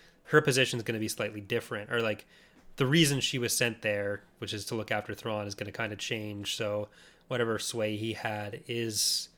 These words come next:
not gonna be helping her. So Samacro and Thrawn probably have to find out, like,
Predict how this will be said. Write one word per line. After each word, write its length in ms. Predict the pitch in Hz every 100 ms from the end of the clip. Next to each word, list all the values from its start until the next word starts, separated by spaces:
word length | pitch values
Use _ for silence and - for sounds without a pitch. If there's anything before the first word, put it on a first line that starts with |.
| _
not 300 | 127 120 131
gonna 120 | 113
be 100 | 107
helping 300 | 110 110 110 101
her. 280 | 101 101 - - - -
So 640 | - 120 110 107 107 101 - _ _ _ _ _ _ -
Samacro 960 | - 143 143 156 151 135 127 120 117 - - - - - - _ _ _ _
and 280 | 127 131 123
Thrawn 460 | - 123 120 110 104
probably 400 | 110 101 104 101
have 200 | 107 101
to 80 | -
find 320 | 117 104 104
out, 140 | 107
like, 240 | 101 95